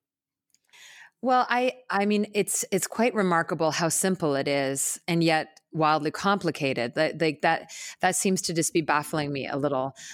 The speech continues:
that, that it is the choices of food that we're making, and to return to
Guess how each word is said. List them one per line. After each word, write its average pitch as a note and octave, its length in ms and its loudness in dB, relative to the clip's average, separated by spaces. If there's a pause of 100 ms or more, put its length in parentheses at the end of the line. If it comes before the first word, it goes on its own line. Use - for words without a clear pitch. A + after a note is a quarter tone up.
(100)
that, D#3+ 280 0 (100)
that E3 420 0
it E3+ 300 0
is G3 220 4
the F#3 100 0
choices F#3+ 440 0
of E3 120 0
food F3+ 260 4
that F3 140 -2
we're D3+ 140 0
making, D3+ 500 0
and D#3+ 180 -2
to E3+ 120 -2
return F3 500 0
to D#3+ 400 2